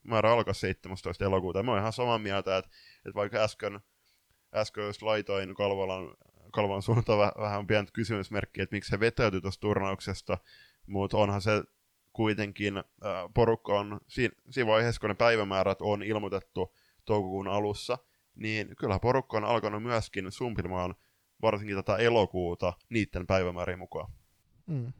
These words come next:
Speaker 2: just näin. Mut sulla oli puheenvuorossa jotain muuta asiaa varmaan.
Speaker 1: Niin sanon sen verran, että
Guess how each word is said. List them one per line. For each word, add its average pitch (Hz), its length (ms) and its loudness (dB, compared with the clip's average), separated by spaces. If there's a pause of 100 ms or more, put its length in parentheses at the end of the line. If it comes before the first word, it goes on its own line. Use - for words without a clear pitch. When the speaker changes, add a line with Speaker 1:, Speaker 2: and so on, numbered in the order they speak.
Speaker 2:
just 139 240 -10
näin. 95 160 -6
Mut 113 60 -8
sulla 202 180 6
oli 165 100 6
puheenvuorossa 139 720 6
jotain 143 200 2
muuta 117 320 2
asiaa 95 320 -4
varmaan. 95 320 -6 (120)
Speaker 1:
Niin 131 160 0
sanon 180 260 2
sen 170 200 2
verran, 123 320 4
että 113 400 0